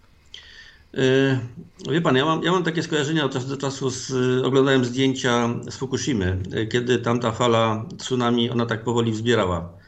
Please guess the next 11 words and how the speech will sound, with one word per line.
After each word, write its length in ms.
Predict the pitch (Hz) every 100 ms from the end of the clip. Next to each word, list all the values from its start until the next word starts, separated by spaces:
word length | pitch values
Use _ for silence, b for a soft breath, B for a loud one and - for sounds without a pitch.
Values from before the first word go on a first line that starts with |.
| b
Tak 200 | - 117
powoli, 460 | - 113 131 156 139
nieśmiało, 560 | 107 92 135 131 131 117
w 60 |
sumie 180 | - 110
tam 160 | 110 95
się 80 |
troszkę 260 | 104 95 104
przelewała 460 | - 113 104 104 95
przez 200 | 98 95
tą, 340 | 110 107 104